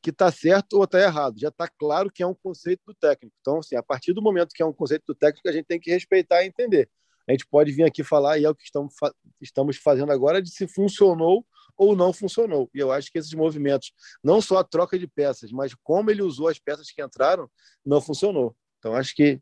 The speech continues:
esse é, esse é o grande ponto. Se ele, de repente, mantém aquela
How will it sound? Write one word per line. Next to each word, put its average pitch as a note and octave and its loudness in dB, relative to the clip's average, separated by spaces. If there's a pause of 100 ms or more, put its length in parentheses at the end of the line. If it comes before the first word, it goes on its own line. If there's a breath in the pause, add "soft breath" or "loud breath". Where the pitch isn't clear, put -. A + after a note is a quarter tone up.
(120)
esse D#3+ 4
é, F#3+ 0
esse D#3+ -2
é F#3+ 6
o F#3 4 (220 loud breath)
grande D3+ 2
ponto. C3 0
Se - 0
ele, D3 2
de - -8
repente, D3+ -2
mantém E3 0
aquela F3 -2